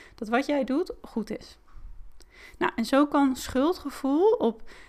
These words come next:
veel manieren aan je knagen. En het belangrijkste is daarin beseffen dat schuld of schaamte de bron is waaruit jij aangestuurd wordt.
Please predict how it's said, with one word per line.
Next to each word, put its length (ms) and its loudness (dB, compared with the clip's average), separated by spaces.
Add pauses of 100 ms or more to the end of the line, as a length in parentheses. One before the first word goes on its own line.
(160)
veel 400 -8
manieren 520 6
aan 200 0
je 80 -4
knagen. 540 -4
En 100 -2
het 120 -2
belangrijkste 760 4
is 460 -4
daarin 340 0
beseffen 680 -2 (280)
dat 200 -2
schuld 680 -2
of 140 -6
schaamte 760 -2 (280)
de 140 0
bron 420 2
is 460 -6 (320)
waaruit 340 2
jij 180 0
aangestuurd 580 -2
wordt. 320 -12